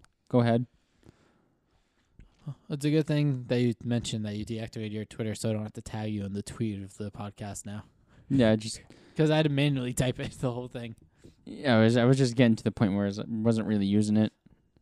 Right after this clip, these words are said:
Speaker 2: Yeah. My,
Speaker 1: But
Speaker 2: my Twitter's mainly wrestling.
Speaker 1: Yeah.
Speaker 2: But I just tweet it out, and whatever happens, happens. But if you, if you do like wrestling, too, you can follow me on Twitter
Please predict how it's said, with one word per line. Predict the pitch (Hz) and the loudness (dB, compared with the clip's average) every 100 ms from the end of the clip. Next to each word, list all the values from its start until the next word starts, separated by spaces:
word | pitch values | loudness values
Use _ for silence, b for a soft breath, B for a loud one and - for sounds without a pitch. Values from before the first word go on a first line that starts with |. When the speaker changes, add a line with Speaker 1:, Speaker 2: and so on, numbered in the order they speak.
| - | -14
Speaker 2:
Yeah. | 123 117 113 104 b b b - | -10 -8 -8 -10 b b b -2
My, | 131 147 | 2 2
Speaker 1:
But | |
Speaker 2:
my | 143 143 147 | 2 2 0
Twitter's | - 139 120 113 | 0 0 0 -2
mainly | 110 104 98 | -4 -4 -8
wrestling. | 101 98 - 104 101 107 - | -10 -10 -8 -8 -8 -12 -6
Speaker 1:
Yeah. | 143 101 | -2 0
Speaker 2:
But | 104 101 - _ b b b - | -2 -6 -14 _ b b b -10
I | |
just | 202 98 | -8 -10
tweet | - 107 95 | -12 -12 -10
it | 92 | -10
out, | 95 - - | -10 -12 -16
and | 107 _ _ _ _ _ | -20 _ _ _ _ _
whatever | 104 95 95 | -16 -14 -14
happens, | 82 101 104 | -16 -16 -16
happens. | 101 87 104 - b b - | -16 -14 -14 -16 b b 0
But | 165 - _ - | 0 0 _ 0
if | 127 | 8
you, | 160 170 | 8 8
if | 170 143 | 0 0
you | 151 | 2
do | 147 185 | 6 4
like | 226 170 - | 4 -2 -4
wrestling, | 107 - 110 104 - | -8 -8 -12 -12 -12
too, | - 95 101 113 | -10 -8 -10 -8
you | 127 | -8
can | 117 | -8
follow | - 123 | -6 -6
me | 123 123 | -4 -4
on | 120 | -4
Twitter | 165 165 | -6 -6